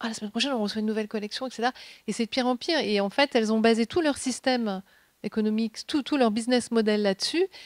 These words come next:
Et là, il faut leur demander de faire machine arrière. Et ça, ça prend du temps parce que l'entreprise, c'est un coût. Il y a des salariés, il y a des charges, il y a comment on fait. Et je pense que là aussi, on a un travail important à faire auprès de ces entreprises,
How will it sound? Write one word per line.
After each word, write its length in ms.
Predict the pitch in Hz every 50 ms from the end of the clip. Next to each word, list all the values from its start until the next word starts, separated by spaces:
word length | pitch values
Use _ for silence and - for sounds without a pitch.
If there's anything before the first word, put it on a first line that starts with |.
| - - -
Et 80 | 196 196
là, 200 | 220 269 311 311
il 100 | 269 -
faut 320 | - - 294 302 311 294
leur 200 | 247 226 202 202
demander 520 | 196 220 214 214 214 220 220 262 277 285
de 140 | 240 208 214
faire 200 | 196 - 214 202
machine 360 | 196 196 202 - - - 202
arrière. 320 | 190 190 196 220 262 294 302 _ - - - _ -
Et 80 | - 202
ça, 160 | - 269 254
ça 120 | - 226
prend 220 | 202 - - 220 214
du 160 | 208 220 -
temps 220 | - - 320 392 403 _
parce 220 | - 214 196 - -
que 100 | - 214
l'entreprise, 540 | 202 202 202 190 - 208 - - - 254 -
c'est 120 | - 208
un 120 | 180 185
coût. 300 | 180 - - 254 302 349
Il 60 | 339 269
y 40 |
a 20 | 208
des 80 | 196
salariés, 640 | 196 - - 202 190 185 180 190 202 226 254 302 330
il 40 | 302
y 40 | 233
a 20 |
des 120 | 190 196 180
charges, 380 | - - 254 269 294 302 262
il 20 | 247
y 40 |
a 40 | 208
comment 240 | - - 220 208 208
on 80 | 208 196
fait. 260 | - - 294 330 330 - - - - - - -
Et 40 | 196
je 80 | -
pense 220 | - 269 262 - -
que 80 | -
là 180 | 233 214 220 220
aussi, 380 | 226 214 - - - 311 339 320
on 140 | 254 220 208
a 40 | 196
un 120 | 196 202
travail 400 | 202 - - 220 214 226 226 220
important 400 | 220 208 202 - 208 - - 220
à 80 | 208 202
faire 300 | - - - 277 302 302 _ - - _ _ _ _ _ _ -
auprès 440 | - 214 214 - - - - 370 427 415 _ _ - -
de 160 | 214 185 202 196
ces 480 | - - - 220 208 202 196 196 185
entreprises, 800 | 190 190 - - - 190 - - - 214 208 185 170 170 160 160